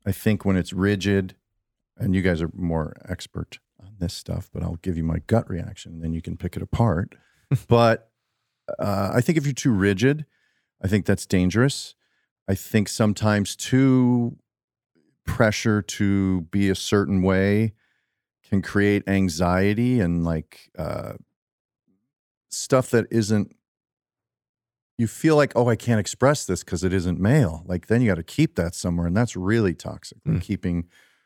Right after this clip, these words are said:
Speaker 1: your, your, an expression of a part of you or a significant part of you or a small part of you, that's, that's pretty dangerous. And I remember I was an English minor at Northern Illinois. We had to write a short story, and long story short,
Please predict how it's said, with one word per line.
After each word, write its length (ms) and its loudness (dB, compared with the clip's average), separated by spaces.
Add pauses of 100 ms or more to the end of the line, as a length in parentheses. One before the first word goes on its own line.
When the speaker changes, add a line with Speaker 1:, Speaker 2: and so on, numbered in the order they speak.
(420)
Speaker 1:
your, 260 0
your, 100 -2 (240)
an 80 4
expression 460 2
of 80 2
a 40 2
part 300 2
of 60 2
you 180 4
or 240 0
a 60 -6 (160)
significant 600 0
part 220 2
of 80 0
you 100 2
or 80 0
a 40 -4
small 260 0
part 240 0
of 60 2
you, 60 2
that's, 340 -2 (720)
that's 160 0
pretty 260 2
dangerous. 480 2
And 80 2
I 20 4
remember 500 2 (1200)
I 60 -2
was 120 2
an 80 2
English 400 4
minor 340 2
at 60 -2
Northern 340 2
Illinois. 500 0 (140)
We 140 -2
had 80 2
to 60 0
write 160 6
a 40 -4
short 320 0
story, 440 2
and 180 0
long 280 2
story 440 0
short, 480 -8